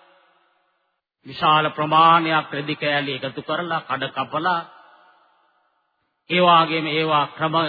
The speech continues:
ක්‍රමවත්ව සකස් කරලා මහන්නට ඕන. මේ සඳහා එක හාමුදුරුවෝ නමක් පමණක්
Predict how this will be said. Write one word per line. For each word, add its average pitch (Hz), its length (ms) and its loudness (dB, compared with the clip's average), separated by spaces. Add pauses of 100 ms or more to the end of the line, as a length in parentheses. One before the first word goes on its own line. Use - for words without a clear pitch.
(140)
ක්‍රමවත්ව 156 600 -4
සකස් 135 420 -6
කරලා 170 500 -4 (840)
මහන්නට 143 600 -4
ඕන. - 220 -20 (1400)
මේ 185 220 -2
සඳහා 208 600 0 (1400)
එක 147 220 -14
හාමුදුරුවෝ 175 580 2
නමක් 160 320 0
පමණක් 147 460 -2